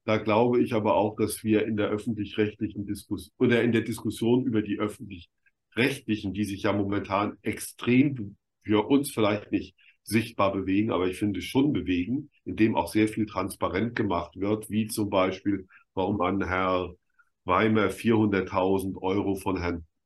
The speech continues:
Burow für Beratung kriegt und was er überhaupt geleistet hat. Also auch da, der ganze Filz, der da dahinter ist, in großen Organisationen, ist ja jetzt schon mal der Versuch,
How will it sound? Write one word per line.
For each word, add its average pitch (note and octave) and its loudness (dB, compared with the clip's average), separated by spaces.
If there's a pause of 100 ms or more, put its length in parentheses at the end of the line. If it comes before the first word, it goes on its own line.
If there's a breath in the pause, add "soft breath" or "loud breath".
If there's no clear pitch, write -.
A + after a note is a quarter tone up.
(120)
Burow A#2 4
für G#2+ 0
Beratung F#2+ 2
kriegt G#2 0
und G2 -4
was F#2 0
er F#2 0
überhaupt E2+ 0
geleistet F2+ 0
hat. F2 -4
Also F#2+ -2 (260 loud breath)
auch F#2 -6
da, G2 0 (200)
der G2+ 2
ganze A2+ 0
Filz, C3 4
der G2+ 4
da F2+ 2 (220)
dahinter F#2 0
ist, - -6
in G2 -6
großen G2+ 0
Organisationen, F2+ 0 (560 loud breath)
ist B2 0
ja B2 6
jetzt A#2 4
schon B2 2
mal A#2+ 4
der G#2+ 4
Versuch, A#2+ 0